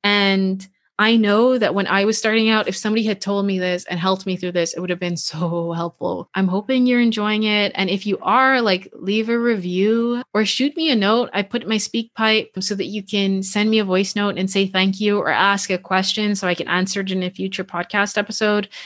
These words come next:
But, uh, thank you for being here. I really appreciate it. And if it, share it with your friends <laughs> if it's helpful, or just get the message out. Like, I want this to help people. I want people to make fewer mistakes when they're building out their careers or their businesses.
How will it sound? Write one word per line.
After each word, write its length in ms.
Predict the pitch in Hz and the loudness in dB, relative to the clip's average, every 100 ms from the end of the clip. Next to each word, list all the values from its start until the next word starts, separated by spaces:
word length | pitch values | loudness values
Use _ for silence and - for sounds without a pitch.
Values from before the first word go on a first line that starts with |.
| - - | -16 -6
But, 100 | 117 | -2
uh, 160 | 107 - | -2 2
thank 220 | 220 277 | 2 2
you 100 | 330 | 2
for 140 | 294 | 2
being 260 | 185 185 175 | 0 -2 -2
here. 260 | 156 - - | -4 -6 -2
I 80 | 190 | 0
really 280 | 202 233 | 0 0
appreciate 480 | 233 - 202 190 185 | -2 -2 -2 2 2
it. 300 | 180 185 - - | 2 0 -2 0
And 100 | 214 | 0
if 140 | 226 | 0
it, 120 | 247 - | -4 -6
share 260 | - 240 | -2 0
it 60 | 247 | 0
with 100 | 254 | -2
your 120 | 247 | -4
friends 540 | - 214 220 240 208 - | 2 4 4 4 0 -6
<laughs> 60 | 220 | -8
if 100 | 196 | -6
it's 80 | |
helpful, 460 | 202 196 190 196 180 | -2 -4 -4 -4 -4
or 400 | 190 185 185 185 _ _ _ _ - | 0 0 0 -2 _ _ _ _ -6
just 200 | 247 - | -4 0
get 160 | 285 330 | 0 0
the 80 | |
message 300 | 247 262 240 | 0 0 -2
out. 220 | - - - | -4 -4 -2
Like, 80 | |
I 40 | 214 | 0
want 320 | 214 254 254 _ - | 2 2 0 _ -2
this 200 | 220 - | -2 -2
to 180 | 208 | -2
help 220 | 190 196 214 | 2 0 0
people. 340 | 226 240 240 | -2 0 2
I 160 | - 190 | 2 2
want 320 | 214 226 - | 0 -2 -4
people 320 | 220 - 202 | -10 -6 -6
to 100 | 214 | -2
make 240 | 190 190 | -4 -2
fewer 260 | 240 247 247 | 0 2 4
mistakes 520 | 220 196 208 202 - | 2 -2 0 0 0
when 120 | 190 | -2
they're 80 | 190 | -2
building 360 | 180 185 196 - | 0 0 0 0
out 200 | 160 160 | -2 -2
their 120 | 185 | -8
careers 560 | 185 175 185 202 226 - | -6 -4 -2 0 -2 -4
or 120 | 180 | -4
their 140 | 175 | -4
businesses. 560 | 185 190 196 190 180 | -2 0 -2 -2 -2